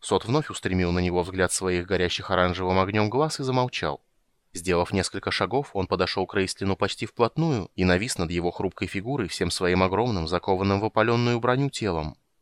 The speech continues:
Китиара от волнения задышала прерывисто и часто. Затем проклятый рыцарь торжественным жестом приложил руку к своей груди, в том месте, где когда-то билось его живое сердце, и закончил речь. «Но я склоняюсь перед повелителем».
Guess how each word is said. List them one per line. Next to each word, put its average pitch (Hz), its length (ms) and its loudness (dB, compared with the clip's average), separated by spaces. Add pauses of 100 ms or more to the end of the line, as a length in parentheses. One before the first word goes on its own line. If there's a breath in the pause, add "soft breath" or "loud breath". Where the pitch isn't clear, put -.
(320)
Китиара 127 480 0
от 87 100 -6
волнения 87 480 0
задышала 95 460 0
прерывисто 139 520 -4
и 127 80 -6
часто. - 480 -4 (640)
Затем 92 420 0
проклятый 92 440 -2
рыцарь 90 280 -2
торжественным 92 580 -2
жестом 92 320 -2
приложил 95 420 -2
руку 101 220 -6
к - 60 -14
своей 101 320 0
груди, 107 300 -4
в - 100 -16
том 90 180 2
месте, 90 240 0
где 92 140 -6
когда-то 95 360 -2
билось 90 340 -4
его 92 180 -2
живое 90 340 -4
сердце, 85 500 -6 (120)
и 143 60 -6
закончил 127 520 -2
речь. 87 340 -6 (720)
«Но 80 160 -2
я 87 160 4
склоняюсь 95 600 2
перед 80 260 -6
повелителем». 80 760 -6